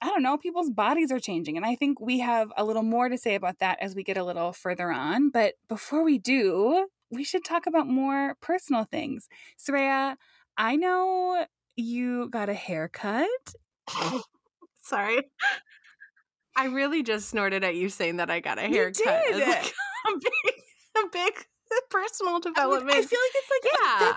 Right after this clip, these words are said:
Speaker 1: that's, but I mean, when you have long hair like you, you don't get your hair cut every day. You get it cut every, like, several, several months, right?
Speaker 2: Yeah, that's true. And I love my stylist. Carly is
Speaker 1: Yeah.
Speaker 2: the best.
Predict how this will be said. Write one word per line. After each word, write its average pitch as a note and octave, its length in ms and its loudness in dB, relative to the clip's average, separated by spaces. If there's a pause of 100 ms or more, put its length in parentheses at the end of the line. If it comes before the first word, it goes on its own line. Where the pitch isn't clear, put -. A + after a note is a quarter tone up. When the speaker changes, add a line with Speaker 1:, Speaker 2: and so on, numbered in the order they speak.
Speaker 1:
that's, - 100 -6
but A4 140 0
I A#4 80 0
mean, G#4+ 220 2
when D#4 140 2
you D#4 100 2
have G4 120 0
long A4 240 0
hair E4+ 120 2
like D4+ 240 0
you, G3 340 0
you D#4 140 -2
don't G#4 200 -2
get G#4+ 100 -2
your G#4+ 100 0
hair F4+ 140 2
cut C#4+ 160 -2
every G#3 240 2
day. F#3 340 -2
You E4 120 0
get G4+ 160 0
it A#4 120 0
cut C#4+ 200 0
every, G#3+ 320 0
like, F#3+ 240 0
several, G3+ 440 0
several G#3 360 -4
months, F#3+ 440 0
right? G#3 280 2 (340)
Speaker 2:
Yeah, D#3+ 400 -8 (140)
that's G3+ 280 -4
true. E3+ 180 -2
And F#3+ 140 -4
I A#3 100 0
love F3+ 260 0
my E3 120 -4
stylist. D#3+ 580 -6
Carly F#3+ 340 0
is D4+ 260 2
Speaker 1:
Yeah. B3 100 -4
Speaker 2:
the A#3+ 80 -2
best. D#3+ 760 -2